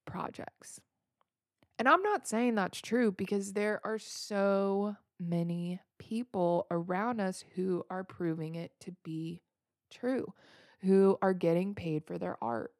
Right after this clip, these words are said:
who are getting paid to creatively express themselves. And I think definitely, like, as time goes on,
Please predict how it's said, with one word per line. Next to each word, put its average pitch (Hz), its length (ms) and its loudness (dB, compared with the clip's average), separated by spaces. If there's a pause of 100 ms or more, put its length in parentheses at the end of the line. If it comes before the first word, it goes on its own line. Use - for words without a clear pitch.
(1000)
who 196 100 -2
are 180 80 0
getting 175 420 -4
paid 170 460 -6 (120)
to 160 460 -4 (380)
creatively 180 640 2
express - 460 -2
themselves. - 760 -12 (1200)
And 220 540 4
I 359 80 4
think 359 340 -6
definitely, 208 640 0
like, 180 400 -2
as 190 300 -2
time 180 380 -4
goes 175 260 -2
on, 170 400 -2